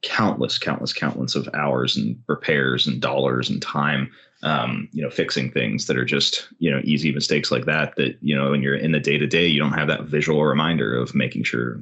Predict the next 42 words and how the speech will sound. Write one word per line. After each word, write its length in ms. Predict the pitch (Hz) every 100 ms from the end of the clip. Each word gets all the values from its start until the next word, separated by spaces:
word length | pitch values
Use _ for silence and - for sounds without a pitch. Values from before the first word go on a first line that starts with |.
| -
something 300 | - 71 69
as 100 | 62
simple 320 | - 57 55 60
as 140 | -
not 240 | 69 64 - -
having 200 | - 55
anything 280 | 50 - 55
between 220 | - 50
the 60 | -
gears 380 | 50 50 50
is, 280 | - - - -
is, 220 | - - -
is 180 | 65
there. 260 | 64 60 58
And 140 | 71
not 140 | 87 110
only 200 | 107 78
that, 240 | 92 -
safety, 480 | - - 76 - 50
right? 120 | 65
And 100 | 71
they 60 | 73
called 220 | 73 -
that 120 | 73
out 220 | 60 -
too, 280 | - 78 69 - - - - -
um, 300 | 78 73 76
particularly 680 | - - 82 80 78 76 73
in 360 | 76 71 - - - - - -
things 320 | 90 82 76
like, 300 | 73 71 -
uh, 220 | 71 62 -
you 100 | 73
know, 100 | 71
hospitals 480 | 73 65 - 64 -
and 120 | -
covid, 480 | - 71 60 53 53
you 80 |
know, 80 | 60
they 100 | 50
had 160 | - 60
that, 240 | 57 55